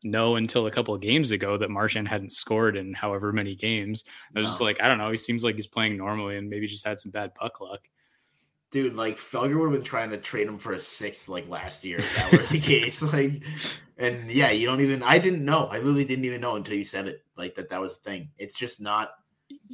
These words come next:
Speaker 2: and that's,
Speaker 1: Eh.
Speaker 2: and that's, that's, like, what Drew was saying. He's interested to see how teams match up. Like, that's been the game plan against the Bruins, right? Is lock down the top line, or maybe, like, the top line and then, like, one of the wingers in the second line, right?
Speaker 1: Yeah.
Speaker 2: But, like, you've never had to, all right,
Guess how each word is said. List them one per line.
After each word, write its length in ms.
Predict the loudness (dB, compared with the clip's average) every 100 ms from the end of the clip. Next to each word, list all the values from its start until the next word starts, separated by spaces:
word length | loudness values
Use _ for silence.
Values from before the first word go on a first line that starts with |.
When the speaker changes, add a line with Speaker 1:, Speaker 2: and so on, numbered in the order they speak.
| -4
Speaker 2:
and 140 | 2
that's, 180 | 2 4
Speaker 1:
Eh. 60 | 2
Speaker 2:
and 280 | 4 4
that's, 180 | 4 4
that's, 400 | 2 4 4 4
like, 100 | 2
what 160 | 4 4
Drew 140 | 4
was 120 | 4 4
saying. 180 | 0
He's 120 | -2 -4
interested 220 | -4 -6
to 40 | -6
see 80 |
how 40 | -6
teams 320 | -4 -4 -4
match 320 | -4 -4 -2
up. 120 | -4
Like, 140 | -2 2
that's 240 | 2 6
been 200 | 10 10
the 60 | 10
game 260 | -2 -6
plan 160 | -6 -8
against 200 | -8 -12
the 40 | -12
Bruins, 320 | -10 -10 -6
right? 160 | -2 -2
Is 140 | 0
lock 240 | 2 2
down 140 | 2 2
the 60 |
top 340 | 2 4 2 0
line, 240 | -4 -4 -2
or 160 | 0
maybe, 260 | 4 6 6
like, 220 | 4 2
the 40 | 0
top 380 | 4 4 4
line 300 | 4 2 2 -2 -2
and 180 | 0 0
then, 220 | -2 -2
like, 240 | -4 -6 -8 _ _ -6
one 220 | 0 2
of 40 |
the 60 | 2
wingers 400 | 0 -2 -2 -6
in 80 | -8
the 60 |
second 320 | -10 -10 -12 -10
line, 360 | -8 -6 -10 _
right? 260 | -4 0 -2 -4 -4
Speaker 1:
Yeah. 300 | -2 -2 0
Speaker 2:
But, 120 | 2 6
like, 200 | 4 4
you've 220 | 2 4
never 240 | 6 6
had 260 | 6 6 6
to, 80 | 4
all 60 | 4
right, 280 | 4 2